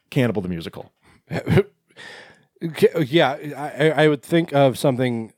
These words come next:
Speaker 2: uh, story-wise, something along those lines, you know, kind of like a Donner Party type thing.
Speaker 1: Sure.
Speaker 2: Uh, but I definitely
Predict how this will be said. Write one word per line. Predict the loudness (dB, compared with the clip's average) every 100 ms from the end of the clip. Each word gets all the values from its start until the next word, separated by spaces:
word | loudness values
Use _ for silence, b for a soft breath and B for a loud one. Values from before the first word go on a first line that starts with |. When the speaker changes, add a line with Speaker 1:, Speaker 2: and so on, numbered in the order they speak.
| -10
Speaker 2:
uh, | -6 -6
story-wise, | -8 -10 -12 -16 -2 2 4 6 6 4 4 2
something | -2 -2 -2 0
along | 2 2 2
those | 2 2
lines, | 2 2 2 2 -2 -6 -12 _ _ _ -8
you | -4
know, | -2 -2 -6 -2
kind | 0
of | 0
like | -2 -2
a |
Donner | 0 2 2
Party | 2 2 2
type | 0 -2 -2
thing. | -2 -2 -4 -6
Speaker 1:
Sure. | 2 2 2 -2 _ _ _ _ -18
Speaker 2:
Uh, | -14 -14
but | -10 -8
I | -4
definitely | 0 0 0 -2 -2 -4